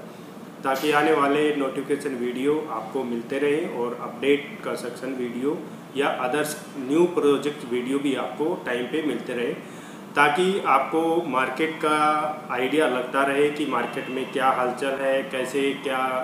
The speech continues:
कौन से प्रोजेक्ट का कितना काम है, कितना बिक चुका है, किस में यूनिट अवेलेबल है। तो ये सारी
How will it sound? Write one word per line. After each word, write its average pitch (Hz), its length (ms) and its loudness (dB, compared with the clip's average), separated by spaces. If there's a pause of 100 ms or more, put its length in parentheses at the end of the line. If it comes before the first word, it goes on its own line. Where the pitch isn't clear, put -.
(160)
कौन 135 160 -2
से 147 120 -2
प्रोजेक्ट 127 440 -6
का 139 60 -2
कितना 127 340 -6
काम 123 420 -2
है, 123 220 -6
कितना 127 320 -6
बिक 123 180 -4
चुका 123 360 -4
है, 120 200 -6
किस 123 180 -8
में 127 140 -4
यूनिट 123 280 -2
अवेलेबल 120 480 -2
है। 127 240 -6 (680)
तो 190 60 4
ये 220 100 4
सारी 190 600 6